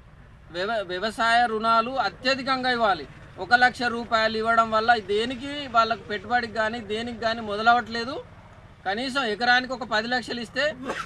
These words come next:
వాళ్ళు ఏ విధ-, వాళ్ళు అభివృద్ధి చెందడానికి ఉపయోగపడుతుంది. ఇప్పుడు ప్రస్తుతం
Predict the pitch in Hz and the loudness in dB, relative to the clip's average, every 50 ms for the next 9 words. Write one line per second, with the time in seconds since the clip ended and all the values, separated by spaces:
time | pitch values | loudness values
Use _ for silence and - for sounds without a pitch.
0 | - - - - - 196 220 240 269 262 240 226 240 247 254 269 262 233 202 202 | -12 -14 -18 -8 0 4 4 4 4 2 -2 -2 -2 -2 -2 -4 -4 -4 0 4
1 | 214 233 254 269 285 311 311 285 214 - - - - - - - - - - - | 4 4 4 4 2 -6 -6 -8 -10 -14 -18 -20 -20 -20 -20 -20 -20 -20 -20 -20
2 | - - - - - - - 190 196 254 277 254 277 277 - 254 247 247 262 254 | -20 -20 -20 -20 -14 -6 -6 -4 -4 -4 -8 -6 -8 -6 -4 -2 -2 -2 2 4
3 | 254 254 254 247 233 277 254 214 247 269 269 254 254 240 214 196 208 170 139 123 | 4 4 4 2 -4 -8 -6 -2 2 2 2 6 6 4 4 4 -4 -6 -6 -10
4 | - - - - - - - - - - - - - 220 220 269 294 302 - - | -18 -20 -20 -20 -20 -20 -20 -20 -20 -20 -20 -16 -10 -6 -2 -2 -2 -2 -4 -8
5 | - - - - - - - - - - - 214 220 214 - 262 254 269 277 285 | -18 -20 -20 -20 -20 -20 -20 -20 -10 -2 -2 -2 -2 -2 -4 0 2 2 2 2
6 | 285 | -2